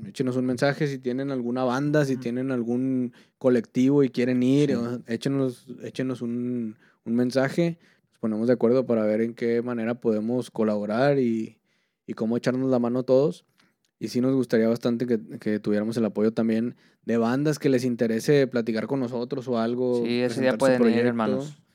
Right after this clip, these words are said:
Speaker 1: Ahí vamos a andar.
Speaker 2: Es el día.
Speaker 1: Entonces, entonces búsquenos ahí físicamente, ahí vamos a estar, acérquense y,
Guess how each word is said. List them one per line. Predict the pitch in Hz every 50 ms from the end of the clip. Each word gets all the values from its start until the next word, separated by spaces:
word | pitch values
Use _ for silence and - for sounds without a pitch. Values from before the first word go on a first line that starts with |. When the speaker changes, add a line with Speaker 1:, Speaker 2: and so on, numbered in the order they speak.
| _ _ _
Speaker 1:
Ahí | - 104
vamos | 104 107 117 120 -
a | 131
andar. | 110 104 113 127 143 151 120
Speaker 2:
Es | 95 - 110
el | 107 104
día. | 101 107 104 101 90 - _ _ _ _ _
Speaker 1:
Entonces, | _ - 98 95 - -
entonces | 101 113 - 92 - - 104 98
búsquenos | 98 107 110 - - 143 135 127 120
ahí | 127 113 120 117
físicamente, | - 131 117 123 117 123 117 110 110 110 110 120
ahí | 113
vamos | 107 113 110
a | 127 120
estar, | - - 151 160 165 160 160 156 _ _ _ _
acérquense | - 107 117 131 139 139 160 151 143 - 156 156 151 143
y, | 123 - - - - 107 101 98 92 95 -